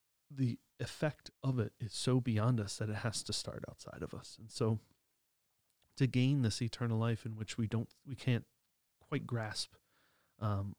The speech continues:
on earth, we have to, um, we, we have to say yes. We have to say yes to the revelation of God. Um,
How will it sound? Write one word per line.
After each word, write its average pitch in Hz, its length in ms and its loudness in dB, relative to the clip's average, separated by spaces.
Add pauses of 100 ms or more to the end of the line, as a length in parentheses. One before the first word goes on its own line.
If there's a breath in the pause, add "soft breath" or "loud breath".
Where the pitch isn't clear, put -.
on 110 200 -2
earth, 107 260 2 (480 soft breath)
we 113 160 2
have 101 240 0
to, - 240 -8
um, 98 300 -4 (840)
we, 110 160 -10 (120)
we 113 120 2
have 113 220 2
to 95 160 0 (1000)
say - 220 -2
yes. 95 420 -2
We 127 80 0
have 117 140 2
to - 80 -12
say 117 120 -4
yes 107 280 2
to - 100 -4
the 107 80 0
revelation 101 540 0
of 98 80 -6
God. 98 340 -6 (480 soft breath)
Um, 101 400 4